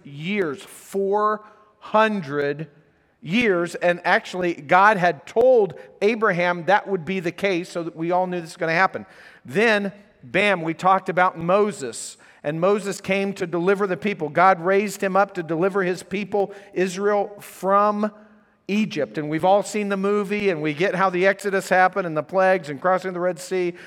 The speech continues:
And then he goes in, and he receives the Ten Commandments and the rest of the law from God. After that, they wander in the wilderness for forty years, but they're heading to this promised land, promised to Abraham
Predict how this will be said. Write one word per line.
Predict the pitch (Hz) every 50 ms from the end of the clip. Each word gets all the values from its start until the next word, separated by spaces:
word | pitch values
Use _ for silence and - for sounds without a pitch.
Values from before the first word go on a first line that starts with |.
| - - -
And | - 160 165
then | 202 208
he | 202
goes | 170 175 202 208 208 208 190 175
in, | 196 202 202 202 202
and | - 170 170 175
he | 175 170
receives | 165 170 170 - - 214 214 214 202 160
the | 165 156
Ten | - 190 196 190 -
Commandments | 196 180 185 190 196 196 196 196 190 -
and | 160 151
the | 170
rest | 190 196 190 190
of | 185 175
the | 165
law | 175 180 180 185 185 180 - - - -
from | - - 202 190 185 175
God. | 156 175 185 180 170 147 127 90 - - - _ _ _ _ _ _ -
After | 165 185 190 196 202 175
that, | 196 208 208 202
they | 190 175
wander | 165 170 180 190 202 208 208 196 202 208
in | - - 185 180
the | 180 175
wilderness | 170 170 180 196 214 220 196 196 180 170 170 175 175 -
for | - 175 156
forty | - - 196 196 196 190 185
years, | 180 185 214 226 208 190 170 147 156
but | 156 180 175
they're | 185 175 160
heading | 143 185 202 220 226 214 196
to | - 180 170
this | 170 170 170 - - - - _ -
promised | - - 202 196 208 214 220 220 208 - - -
land, | 175 180 185 165 156 151 156 165 170 156
promised | - - 165 170 180 185 190 196 190 - - - - - - _ _ _ -
to | 190 - 180
Abraham | 208 233 202 196 170 165 151 156 165